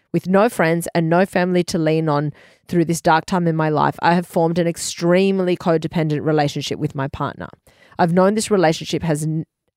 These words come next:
has needed to end for a while, but now I am scared to death to leave the only support I have in my life. I work from home,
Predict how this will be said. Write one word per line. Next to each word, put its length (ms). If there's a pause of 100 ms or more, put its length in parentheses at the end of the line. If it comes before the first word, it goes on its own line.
(160)
has 420
needed 480
to 180
end 180
for 160
a 60
while, 400 (220)
but 120
now 280
I 100
am 100
scared 460
to 140
death 340
to 140
leave 300
the 220
only 280
support 400
I 80
have 180
in 100
my 140
life. 380 (420)
I 60
work 280
from 180
home, 340